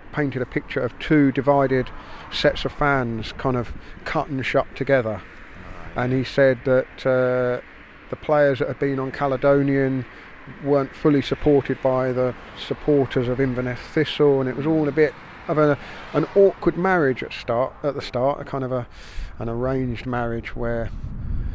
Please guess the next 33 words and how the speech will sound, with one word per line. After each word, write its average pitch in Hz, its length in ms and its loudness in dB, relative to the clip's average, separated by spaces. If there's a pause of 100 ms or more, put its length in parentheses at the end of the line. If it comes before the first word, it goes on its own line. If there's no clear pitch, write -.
(400)
you - 80 0
know, - 120 -2
the 113 80 -4
extended 127 480 0
families 123 460 0
weren't 117 240 -2 (200)
too 131 180 0
keen 151 360 0
on 113 180 -4
the 113 80 -2
union, 123 680 2
but 147 240 4 (920)
they 147 600 6 (720)
got 170 140 4
it 156 100 2
together, 175 380 4
became 165 340 4
Inverness 151 380 2
Caledonian 139 600 6
Thistle, - 420 6
and 180 180 4
are 175 60 4
responsible 165 640 2
for 135 120 0
one 147 140 4
of 143 80 0
the 143 100 0
finest 175 580 0
headlines 131 520 4
in 120 120 -4
sports 135 400 2
journalism, 117 600 2
Simon, 113 380 -2